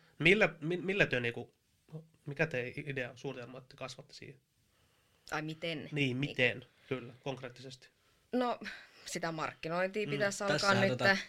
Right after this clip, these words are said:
Speaker 3: parasta aikaa
Speaker 2: Niin,
Speaker 3: tehdään.
Speaker 2: tässähän kyllä. Ja tota, niin, sit, et jengi sinne aloituskursseille
Speaker 1: Mm.
Speaker 2: ja sit, et aloituskurssin jälkeen ne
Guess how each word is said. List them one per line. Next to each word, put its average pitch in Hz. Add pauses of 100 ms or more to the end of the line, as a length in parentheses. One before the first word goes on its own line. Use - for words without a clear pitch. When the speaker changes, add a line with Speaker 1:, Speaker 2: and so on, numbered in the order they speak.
Speaker 3:
parasta 127
aikaa 226
Speaker 2:
Niin, 269
Speaker 3:
tehdään. 254 (120)
Speaker 2:
tässähän 269
kyllä. 277 (800)
Ja 185
tota, 170 (300)
niin, 175
sit, - (140)
et 220
jengi 214
sinne 214
aloituskursseille 196
Speaker 1:
Mm. 185
Speaker 2:
ja 180 (240)
sit, 180 (580)
et 180
aloituskurssin 185
jälkeen 165
ne 156